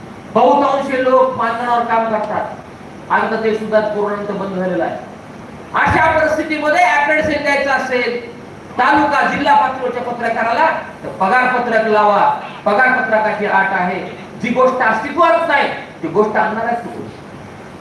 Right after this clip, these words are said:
आणि ही अट शिथिल केली पाहिजे. पत्रकारांचं,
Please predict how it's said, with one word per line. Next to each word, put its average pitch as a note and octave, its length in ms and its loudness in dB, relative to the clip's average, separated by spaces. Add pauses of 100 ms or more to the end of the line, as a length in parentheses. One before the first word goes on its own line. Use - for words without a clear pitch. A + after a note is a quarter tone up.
(840)
आणि D4+ 160 2
ही F4 100 4
अट E4 320 2
शिथिल F4+ 320 -4
केली F4 180 -2
पाहिजे. B3 280 2 (1120)
पत्रकारांचं, D#4+ 600 4